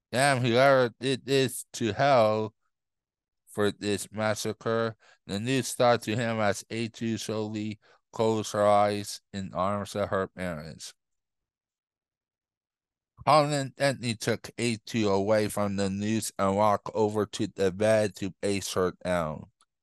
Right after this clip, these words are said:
"Let's make Britannia pay," Colin said as he smoothed A two's hair. "We will, but we need to make a call to Cornelia,"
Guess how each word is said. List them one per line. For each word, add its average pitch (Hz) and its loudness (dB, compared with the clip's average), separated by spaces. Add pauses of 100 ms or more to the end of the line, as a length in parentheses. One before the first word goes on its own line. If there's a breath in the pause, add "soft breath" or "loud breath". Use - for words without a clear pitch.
(600)
"Let's 226 4
make 156 4
Britannia 92 2 (100)
pay," 87 0 (360 soft breath)
Colin 110 2
said 104 2
as 101 -4
he 101 -6
smoothed 101 -6
A 95 -6
two's 87 -8
hair. 87 -2 (840)
"We 131 0
will, 143 8
but 98 -2
we 87 -8 (240)
need 123 -4
to 127 -4
make 110 -2
a 110 -2
call 95 2
to 90 -8
Cornelia," 85 -6